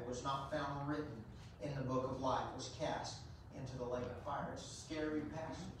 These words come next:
Second death. This morning at Lake, Justin closed his message and he said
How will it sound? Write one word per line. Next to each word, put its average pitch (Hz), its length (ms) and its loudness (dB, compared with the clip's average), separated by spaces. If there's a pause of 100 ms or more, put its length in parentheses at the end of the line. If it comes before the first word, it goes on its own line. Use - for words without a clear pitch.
(1200)
Second 175 500 4
death. 175 220 8
This 170 220 6
morning 214 320 8
at 185 160 6
Lake, 214 280 10 (240)
Justin 202 440 8
closed 220 260 6
his - 140 2
message 214 380 8
and 185 100 4
he 180 80 6
said 208 400 8